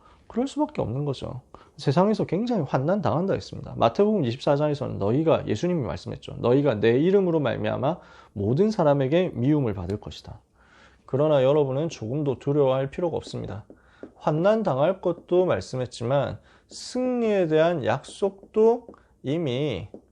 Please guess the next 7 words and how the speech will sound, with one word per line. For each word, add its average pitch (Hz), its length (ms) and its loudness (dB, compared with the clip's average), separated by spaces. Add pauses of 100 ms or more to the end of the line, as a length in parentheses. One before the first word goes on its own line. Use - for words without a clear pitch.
(420)
미리 131 420 -2
우리에게 98 420 -4
주셨습니다. 104 680 -8 (920)
오늘 185 200 6
메시지에서 165 500 2
나왔죠. 98 440 -2 (120)
미리 123 480 0